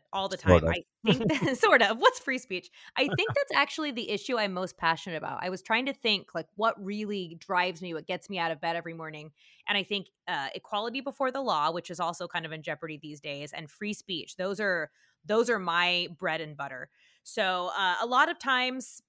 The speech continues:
Speaker 1: people are trying now, especially to say that hate speech should be regulated by the government, this idea that hate speech is not part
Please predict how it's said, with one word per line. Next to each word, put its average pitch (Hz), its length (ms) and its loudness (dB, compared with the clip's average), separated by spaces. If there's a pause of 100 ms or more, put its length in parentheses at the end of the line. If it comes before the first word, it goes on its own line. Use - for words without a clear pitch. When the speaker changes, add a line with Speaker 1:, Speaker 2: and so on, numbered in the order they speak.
Speaker 1:
people 247 300 -6
are 185 80 -2
trying 202 360 -2
now, 175 260 0
especially 196 580 -6
to 185 80 -12
say 185 280 -4
that 170 120 -6 (160)
hate 269 200 -4
speech - 640 -12 (380)
should 170 280 -8
be 165 440 -8
regulated 165 560 -8
by 143 160 -8
the 147 80 -14
government, 143 360 -14
this 160 120 -12
idea 170 220 -6
that 151 140 -10
hate 240 280 -6
speech - 400 -10
is 156 160 -14
not 175 440 -2
part - 340 -8